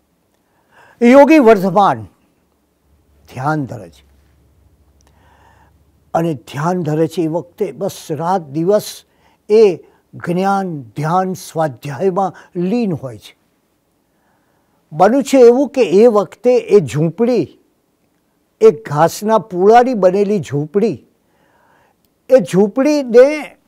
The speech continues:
ની આજુબાજુ ગાયો આવે છે અને ઘાસના પૂળા ખેંચે છે. થોડી વાર તો પેલા કુલપતિના વિદ્યાર્થીઓએ, આશ્રમના વિદ્યાર્થીઓએ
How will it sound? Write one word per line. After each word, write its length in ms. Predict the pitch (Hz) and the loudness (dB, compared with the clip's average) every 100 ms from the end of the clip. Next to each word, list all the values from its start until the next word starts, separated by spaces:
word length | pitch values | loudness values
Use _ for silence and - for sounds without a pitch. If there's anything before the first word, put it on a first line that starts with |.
| _ _ - | _ _ -4
ની 160 | 233 | 2
આજુબાજુ 500 | 262 208 240 233 202 | 2 2 2 2 0
ગાયો 400 | 202 160 160 180 | 0 2 4 4
આવે 280 | 220 185 202 | 6 4 2
છે 140 | 196 226 | 0 0
અને 120 | 220 | 0
ઘાસના 480 | 147 139 - 190 175 | -2 -6 -8 -10 -10
પૂળા 360 | - 135 143 | -10 -12 -12
ખેંચે 400 | 143 127 107 117 | -12 -20 -20 -20
છે. 160 | 110 _ _ _ _ _ _ _ _ _ _ _ _ _ _ _ _ _ _ _ _ _ _ - | -20 _ _ _ _ _ _ _ _ _ _ _ _ _ _ _ _ _ _ _ _ _ _ -6
થોડી 240 | 170 175 | 0 2
વાર 180 | 185 185 | 4 4
તો 300 | - 226 233 _ _ _ _ _ _ _ _ _ - | 2 -4 -4 _ _ _ _ _ _ _ _ _ 2
પેલા 180 | 240 | 2
કુલપતિના 1500 | 240 202 226 220 254 - 262 262 226 _ _ _ _ - 208 | 4 2 0 2 2 2 -2 -4 -10 _ _ _ _ -2 2
વિદ્યાર્થીઓએ, 800 | 214 185 156 254 214 - 196 170 | 2 0 2 2 2 0 2 2
આશ્રમના 680 | 170 156 165 - 220 202 214 | 2 2 0 -2 -4 -2 -2
વિદ્યાર્થીઓએ 800 | 165 147 180 196 170 180 208 | -2 -2 0 0 0 -2 0